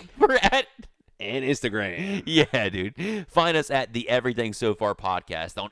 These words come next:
Speaker 1: each of those outlets.
Speaker 2: That's what I said.
Speaker 1: Do it.
Speaker 2: Didn't I say that?
Speaker 1: You did.
Speaker 2: I got it right.
Speaker 1: I was proud of you.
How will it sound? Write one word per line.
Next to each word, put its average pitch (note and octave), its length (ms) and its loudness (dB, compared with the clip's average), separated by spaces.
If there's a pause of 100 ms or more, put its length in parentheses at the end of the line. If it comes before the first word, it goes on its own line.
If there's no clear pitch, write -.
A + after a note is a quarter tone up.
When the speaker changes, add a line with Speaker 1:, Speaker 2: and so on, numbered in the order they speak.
Speaker 1:
each B2 420 -10
of F#2+ 140 -6
those F#2 240 -10
outlets. - 760 -16
Speaker 2:
That's - 200 -10
what F2 100 -14
I F#2+ 80 -10
said. - 500 -10
Speaker 1:
Do F#2 160 -4
it. - 240 -16 (840)
Speaker 2:
Didn't - 200 -16
I F#2 40 -16
say - 200 -16
that? - 220 -18
Speaker 1:
You F2 140 -20
did. - 140 -20 (220)
Speaker 2:
I - 60 -12
got E2 160 -10
it C#2 80 -16
right. D#2 100 -14
Speaker 1:
I D2 40 -12
was - 100 -16
proud D2 280 -16
of A#1 60 -20
you. A#1+ 80 -20